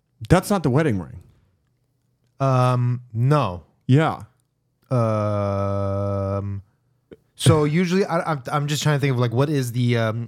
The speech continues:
Speaker 2: the, uh, tradition? It's like you, you give a wedding ring that's the one with the diamond on it.
Speaker 1: That's the big one, the engagement
Speaker 2: The
Speaker 1: ring.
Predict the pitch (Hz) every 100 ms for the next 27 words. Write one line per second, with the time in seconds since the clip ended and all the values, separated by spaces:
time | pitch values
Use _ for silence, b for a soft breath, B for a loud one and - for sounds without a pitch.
0 | - 113 120 113 110 117 127 117 107 101
1 | 101 95 127 127 139 131 151 143 143 123
2 | 113 123 156 160 147 143 143 143 147 -
3 | b b b b b b _ 147 139 -
4 | 139 139 135 127 135 131 117 107 101 127
5 | 131 107 - 156 151 131 110 101 113 127
6 | 123 147 143 107 107 69